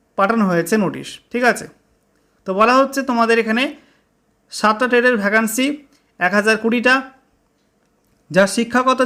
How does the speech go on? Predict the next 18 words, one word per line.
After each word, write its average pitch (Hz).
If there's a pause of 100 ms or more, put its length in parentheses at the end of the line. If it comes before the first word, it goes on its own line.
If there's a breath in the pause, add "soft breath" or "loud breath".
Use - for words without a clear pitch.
যোগ্যতা 220
বলা 220
হচ্ছে 233 (600 soft breath)
টেন 269 (160)
পাস 220 (240)
or 202 (200)
আইটিআই। 202 (800)
মাধ্যমিক 220
পাস 240 (160)
অথবা 208
আইটিআই 202
লাগবে 196 (100)
তোমাদের 185
এখানে 196 (100)
এসএসসির 190 (240)
মাধ্যমে 180 (100)
যে 196 (100)
দিল্লি 214